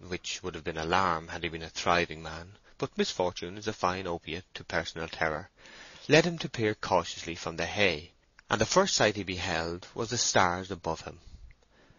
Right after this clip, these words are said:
Charles's wain was getting towards a right angle with the pole star,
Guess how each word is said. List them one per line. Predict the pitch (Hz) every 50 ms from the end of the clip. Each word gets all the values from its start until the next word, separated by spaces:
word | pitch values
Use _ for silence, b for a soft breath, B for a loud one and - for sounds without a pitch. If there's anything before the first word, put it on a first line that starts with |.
| b b b b b -
Charles's | - - 190 208 202 185 165 151 123
wain | 107 101 98 92 87 82 85 87
was | 92 98 98 -
getting | - 87 85 87 87
towards | 87 - - 85 78 78 78 78 78
a | 87 82
right | 80 80 82 80 80
angle | 80 80 80 78 78 76
with | 78 80 -
the | - - _ -
pole | - 127 123 107 92 90
star, | - - - 82 80 78 87 98